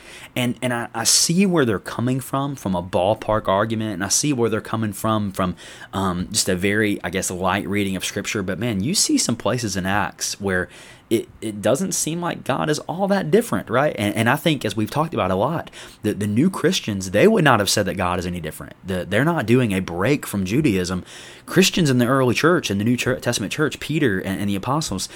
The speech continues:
they're believing that Jesus was the fulfillment of the New Test-, of the Old Testament. And so it's not a break from the Old Testament. It's just a continuation of the story of, of God redeeming the world. And now they know that God's redeeming the world through the death, burial, and resurrection of Christ. And so that's a, that's a different tangent for another day.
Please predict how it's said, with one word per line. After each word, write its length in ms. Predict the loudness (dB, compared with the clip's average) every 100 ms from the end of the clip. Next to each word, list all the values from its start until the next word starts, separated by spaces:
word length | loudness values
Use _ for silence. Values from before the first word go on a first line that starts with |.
| -16 -10 2
they're 200 | 4 6
believing 380 | 6 6 4
that 120 | 0 -2
Jesus 380 | 0 0 -2
was 120 | -4 -2
the 100 | -4
fulfillment 720 | -4 -6 0 2 2 0 -4
of 140 | -6
the 60 | -4
New 100 | -4
Test-, 300 | -6 -8 -6
of 120 | -2
the 80 | 0
Old 160 | 0
Testament. 420 | -2 -6 -8 -12 -18 -20 -16 -4
And 80 |
so 80 | 0
it's 140 | 0 2
not 100 | 0
a 60 |
break 500 | 0 0 4 4 4
from 140 | -4 -4
the 80 |
Old 160 | -4 -6
Testament. 420 | -6 -6 -6 -4
It's 160 | -4 -4
just 160 | -4
a 60 | -6
continuation 960 | -6 -6 -2 0 2 0 0 -2 -4 -6
of 100 | -4
the 80 |
story 560 | -2 -2 -2 0 -2 -4 -8 -8
of, 160 | -2 -2
of 180 | -2 -2
God 280 | 0 0 0
redeeming 480 | 0 0 -2 -2
the 80 | -2
world. 360 | 0 0 0 -4
And 140 | -2
now 180 | -2 -2
they 120 | -2
know 160 | -2 -2
that 120 | -2
God's 280 | -2 -2 -2
redeeming 360 | -2 0 0
the 60 | -2
world 300 | 0 -2 -2
through 160 | -4 -2
the 80 |
death, 260 | -2 -4 -4
burial, 160 | -4 -2
and 100 | -4
resurrection 440 | -2 -4 -4 -4
of 80 | 0
Christ. 400 | 0 -2 -8 -10 -16 -18 -14 -4
And 80 | -2
so 80 | 0
that's 220 | -2 -2
a, 160 | -2
that's 160 | -2 -2
a 20 |
different 240 | -2 -2 -2
tangent 400 | -2 -2 -6 -4
for 80 |
another 180 | -4 -4
day. 280 | -4 -4